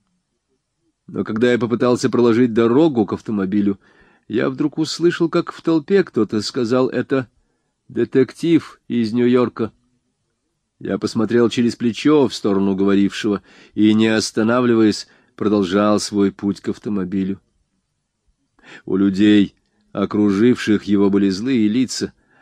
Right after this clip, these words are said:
Один из них с громадным кадыком сказал: «Хотите хороший совет? Убирайтесь отсюда». Остальные приблизились ко мне, будто хотели сделать мне что-то плохое.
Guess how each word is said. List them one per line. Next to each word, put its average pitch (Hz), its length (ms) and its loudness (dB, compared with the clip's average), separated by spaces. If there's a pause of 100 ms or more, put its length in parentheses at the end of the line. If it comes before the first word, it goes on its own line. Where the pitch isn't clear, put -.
(140)
Один 110 400 -2
из 113 200 0
них 127 280 2
с 87 80 -6
громадным 117 640 0
кадыком 113 560 -2
сказал: 110 540 -2 (440)
«Хотите 127 600 -4
хороший 131 500 0
совет? 120 580 0 (680)
Убирайтесь 107 960 2
отсюда». 104 560 -4 (2250)
Остальные 180 640 0
приблизились 160 720 2
ко 107 200 0
мне, 101 500 2
будто 87 340 -6
хотели 110 360 0
сделать 110 460 0
мне 120 180 0
что-то 113 360 -6
плохое. 104 760 -4